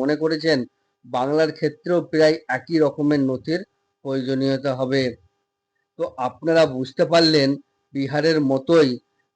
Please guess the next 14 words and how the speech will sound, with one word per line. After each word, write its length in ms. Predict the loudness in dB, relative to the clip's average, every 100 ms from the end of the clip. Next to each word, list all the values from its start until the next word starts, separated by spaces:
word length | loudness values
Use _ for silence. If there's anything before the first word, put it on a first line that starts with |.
| _
বাংলায় 680 | -2 0 2 4 6 4 2 -4 _ -20 _ _ -20 -20 _ -4
আপনার 440 | -4 -2 2 2 0 -14 _
সোমবারে 500 | 0 0 4 2 2
যে 240 | 0 0 0 -2 _ _ _ -6
বৈঠক 340 | 0 0 0 -2 -2
বসেছিল, 360 | -6 -4 -2 0
অর্থাৎ 420 | 0 0 0 -2 -2 -8
আগামীকাল 720 | -4 -2 0 -2 -4 -2 -4 -4
থেকেই 340 | -8 -4 -2 -2 -4 _ -8
এসআইআর 460 | -8 -2 2 4 2
প্রশিক্ষণ 640 | -2 -6 -8 -6 -4 -4 -6 _ _
চালু 200 | -4 -2 -2
হয়ে 260 | -2 0
যাবে। 220 | 2 2